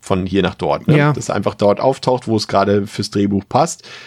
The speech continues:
Speaker 1: aber es absolut keinen Sinn ergibt, dass er in dieser kurzen Zeit irgendwo hingerät. Und es wird nicht, alles nicht erklärt. Und, ähm, das fand ich komisch einfach. Das, äh, hat mich dann wirklich doch gestört. Ich habe das die ganze Zeit hinterfragt. Normalerweise, du weißt das, ich bin auch nicht so, dass ich da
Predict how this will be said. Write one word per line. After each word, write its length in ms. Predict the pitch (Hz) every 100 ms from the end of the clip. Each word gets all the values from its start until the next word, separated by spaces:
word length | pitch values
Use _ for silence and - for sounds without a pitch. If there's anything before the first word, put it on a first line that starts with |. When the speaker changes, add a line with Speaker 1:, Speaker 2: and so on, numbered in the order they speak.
| -
Speaker 1:
aber 240 | - 110 110
es 140 | -
absolut 420 | - 107 123 113
keinen 240 | - 113 107
Sinn 180 | 110
ergibt, 380 | 107 90 90 -
dass 120 | 87
er 60 | 92
in 60 | 90
dieser 220 | 90 87
kurzen 340 | - 92 95
Zeit 300 | 90 82 80
irgendwo 280 | - 87 90
hingerät. 420 | 90 90 87 85
Und 40 | 101
es 140 | -
wird 140 | 156 156
nicht, 180 | 143
alles 220 | 151 156 151
nicht 140 | 151
erklärt. 480 | - - 151 92 -
Und, 260 | 104 107 - - - - -
ähm, 680 | - 107 107 104 104 95 80 - _ _ _ _ _ _ -
das 200 | 101 104
fand 160 | - 123
ich 100 | -
komisch 340 | 98 85 85
einfach. 260 | - 87 -
Das, 220 | - -
äh, 120 | 104
hat 140 | 101 127
mich 100 | 117
dann 160 | 113
wirklich 220 | 123 143
doch 180 | - -
gestört. 460 | 127 - 113 82 -
Ich 140 | 98
habe 120 | 107
das 80 | -
die 100 | -
ganze 220 | 113 117 120
Zeit 220 | 120 120
hinterfragt. 480 | 110 101 - 127 -
Normalerweise, 480 | 92 95 98 98
du 60 | 98
weißt 240 | 90 -
das, 80 | 98
ich 80 | -
bin 160 | 131 147
auch 160 | 90
nicht 120 | 92
so, 140 | - 85
dass 140 | 85
ich 80 | 90
da 240 | 90 85